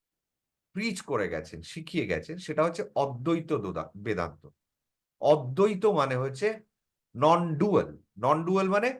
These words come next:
আমি আর পরম ব্রহ্মের মধ্যে কোনো তফাৎ নেই, তাকে বলা হচ্ছে নন ডুয়াল স্টেট।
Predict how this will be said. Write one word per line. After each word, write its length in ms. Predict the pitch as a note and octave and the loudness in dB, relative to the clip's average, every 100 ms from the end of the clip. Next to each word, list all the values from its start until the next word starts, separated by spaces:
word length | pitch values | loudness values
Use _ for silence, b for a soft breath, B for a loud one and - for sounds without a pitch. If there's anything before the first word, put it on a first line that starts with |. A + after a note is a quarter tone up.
| - _ _ _ _ | -12 _ _ _ _
আমি 380 | C#3 D3+ F3 G#3+ A#3+ - - D3 | 6 6 6 2 -2 -6 0 6
আর 120 | E3 D#3+ D3+ D#3+ | 6 4 -2 2
পরম 260 | F3 G#3 G3+ | 4 4 4
ব্রহ্মের 360 | G#3 F#3+ G3+ F#3+ | 0 0 -2 -2
মধ্যে 220 | F#3 E3 E3+ | -4 -4 -4
কোনো 120 | E3 D#3+ C#3 | -4 -2 -2
তফাৎ 300 | A2+ A2 - _ | 0 -2 -2 _
নেই, 120 | _ _ _ _ _ _ _ _ _ _ _ _ _ _ _ _ _ | _ _ _ _ _ _ _ _ _ _ _ _ _ _ _ _ _
তাকে 200 | C3 D3 E3+ | -4 -2 2
বলা 140 | D#3 D#3 | 4 4
হচ্ছে 180 | D#3+ G3 D3+ | 2 -2 0
নন 120 | C#3 C3+ | 0 0
ডুয়াল 200 | A#2+ G#2 F2+ | 0 0 -2
স্টেট। 240 | - - | -10 -18